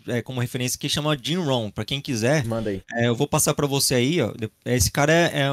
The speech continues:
Speaker 1: é, é muito bom, o pessoal na live lá, que eu sempre passo, assim, é, o Jim Rohn, sobre em, em aumentar seu valor.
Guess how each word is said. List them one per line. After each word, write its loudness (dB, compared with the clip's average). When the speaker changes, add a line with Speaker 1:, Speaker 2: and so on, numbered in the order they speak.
Speaker 1:
é, -4
é -2
muito -6
bom, 2
o -8
pessoal -2
na 0
live 2
lá, 0
que -10
eu -2
sempre -2
passo, -2
assim, -4
é, 2
o 0
Jim 0
Rohn, 2
sobre 0
em, -4
em -6
aumentar 0
seu 2
valor. 2